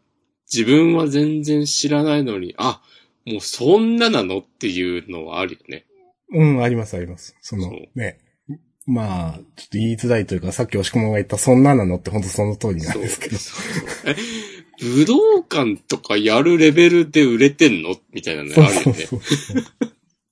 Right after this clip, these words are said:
Speaker 2: ありますね。
Speaker 1: そう。
Speaker 2: うん。
Speaker 1: 僕は最近、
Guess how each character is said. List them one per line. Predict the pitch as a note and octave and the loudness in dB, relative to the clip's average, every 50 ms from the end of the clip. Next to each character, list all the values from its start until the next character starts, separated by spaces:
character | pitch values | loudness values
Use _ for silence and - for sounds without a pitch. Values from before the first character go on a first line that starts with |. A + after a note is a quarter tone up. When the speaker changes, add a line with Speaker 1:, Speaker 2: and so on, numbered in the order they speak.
| _ _ _ _ _ _ - - _ _ - - - _ _ _ _ _ _ _ _ _ - _ _ | _ _ _ _ _ _ -20 -20 _ _ -20 -20 -20 _ _ _ _ _ _ _ _ _ -20 _ _
Speaker 2:
あ | - G2 | -14 -10
り | F2+ E2+ | -10 -10
ま | D#2 - | -10 -12
す | - - - - | -16 -18 -14 -10
ね。 | G#2 B2 C#3 D3+ D#3+ D#3+ - | -6 -4 -4 -4 -4 -6 -10
Speaker 1:
そ | - - - - - | -18 -20 -20 -20 -18
う。 | G2 E2+ - | -16 -16 -14
Speaker 2:
う | F2 | -14
ん。 | E2 E2 E2 - F2 E2+ G2+ A#2+ _ _ _ _ _ _ _ _ _ _ _ | -14 -14 -16 -18 -20 -20 -20 -20 _ _ _ _ _ _ _ _ _ _ _
Speaker 1:
僕 | - A#2+ - - | -10 -6 -2 0
は | A3+ A3+ | 2 2
最 | A3+ A#3 A3 G#3 - | 4 2 2 2 0
近、 | - G#3+ G3 F#3+ F#3+ G3 G3 F#3+ F3+ - | 0 2 2 4 4 4 4 2 0 -2